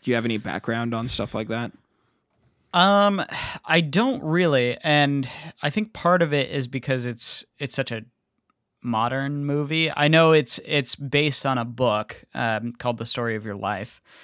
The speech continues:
Speaker 2: Um, but, uh, other than that, I mean, I,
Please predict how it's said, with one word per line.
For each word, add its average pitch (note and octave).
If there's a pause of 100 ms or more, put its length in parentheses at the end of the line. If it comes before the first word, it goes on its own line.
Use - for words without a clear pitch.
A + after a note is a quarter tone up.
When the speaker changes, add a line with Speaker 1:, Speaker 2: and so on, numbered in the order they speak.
(380)
Speaker 2:
Um, G2 (840)
but, C3+ (140)
uh, C3
other F3+
than C#3+
that, C3
I A#2+
mean, A#2+
I, A#2+